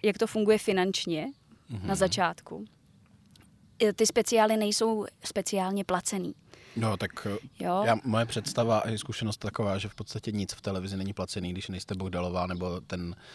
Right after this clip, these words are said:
Speaker 2: ta hlavní hvězda, kterou oni platěj, protože byste jim tam jinak nepřišli, protože vlastně je to prostor v televizi.
Speaker 1: Ano.
Speaker 2: A ten si pak musíte spoplatnit jinak, že jdete něco moderovat, že jdete někam vařit, že jdete něco točit a tak.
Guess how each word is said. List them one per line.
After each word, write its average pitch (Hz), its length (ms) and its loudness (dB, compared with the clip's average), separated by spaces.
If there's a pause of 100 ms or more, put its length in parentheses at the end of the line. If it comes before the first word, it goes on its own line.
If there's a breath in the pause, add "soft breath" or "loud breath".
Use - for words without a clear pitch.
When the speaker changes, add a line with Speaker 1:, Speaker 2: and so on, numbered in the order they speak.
(380 loud breath)
Speaker 2:
ta 104 160 4
hlavní 95 420 0
hvězda, 98 640 0
kterou 98 300 -2
oni 101 240 -4
platěj, 95 640 -2
protože 98 320 -10
byste 98 240 -6
jim 95 100 -6
tam 92 320 -4
jinak 98 220 -6
nepřišli, 98 420 -6
protože 90 320 -6
vlastně 90 260 -4
je 85 60 -4
to 92 100 -6
prostor 90 340 -6
v - 80 -12
televizi. 87 640 -2 (100)
Speaker 1:
Ano. 190 220 -2 (120)
Speaker 2:
A 113 60 -8
ten 95 260 0
si - 140 -2
pak - 180 -2
musíte 92 360 -6
spoplatnit 92 520 -6
jinak, 82 200 -2 (120)
že 87 120 -6
jdete 82 200 -6
něco 82 220 -6
moderovat, 92 480 -2
že 85 100 -8
jdete 82 180 -12
někam 85 280 -8
vařit, 101 320 -2
že 87 120 -6
jdete 82 200 -8
něco 85 240 -6
točit 90 340 -8
a 85 60 -4
tak. 76 180 -2